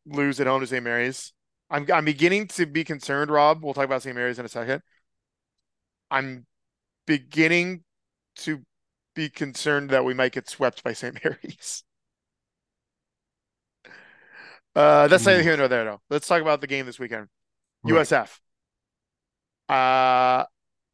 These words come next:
Speaker 1: if Gonzaga can handle business at home against U S F, as they should, that will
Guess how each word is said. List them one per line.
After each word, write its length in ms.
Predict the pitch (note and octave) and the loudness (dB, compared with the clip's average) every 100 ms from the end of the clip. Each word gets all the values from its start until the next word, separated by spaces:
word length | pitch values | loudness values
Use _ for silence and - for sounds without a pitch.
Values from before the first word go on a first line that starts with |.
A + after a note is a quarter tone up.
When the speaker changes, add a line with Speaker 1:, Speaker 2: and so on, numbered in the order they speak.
| _ _ _ _ _ _ - | _ _ _ _ _ _ -8
Speaker 1:
if 220 | D#3 - - | -8 -8 -8
Gonzaga 920 | D#3+ C#3 C#3+ D#3 E3+ F#3+ G3+ A3 F#3 _ _ _ _ _ _ _ - | -8 -2 2 4 4 4 4 2 -4 _ _ _ _ _ _ _ -10
can 160 | E3+ | -8
handle 260 | D3 D3 F3 | -2 -2 0
business 360 | E3 D#3 F3 | 0 -2 -6
at 80 | G3+ | -6
home 320 | D3 A#2 D3 _ _ _ _ _ _ _ _ - | -6 -6 -8 _ _ _ _ _ _ _ _ -14
against 340 | B2 C3 C3 D#3 | -4 -4 -4 -2
U 80 | D3 | -2
S 140 | - | 0
F, 380 | A#2 B2+ - _ _ _ _ _ _ _ _ _ _ _ _ _ - _ - - | -2 -4 -12 _ _ _ _ _ _ _ _ _ _ _ _ _ -20 _ -20 -6
as 200 | D3 B2+ | -2 0
they 120 | C3 C#3+ | 0 0
should, 380 | D3+ A#2 B2+ - _ _ _ _ _ _ _ _ _ _ _ _ _ _ _ _ _ D3+ | 0 -2 -4 -10 _ _ _ _ _ _ _ _ _ _ _ _ _ _ _ _ _ -20
that 500 | C#3+ D3+ D3 D3+ - | -2 4 4 4 -2
will 800 | D3+ D#3+ D#3 D3+ D3+ D3 C#3+ | 2 4 6 4 4 2 -4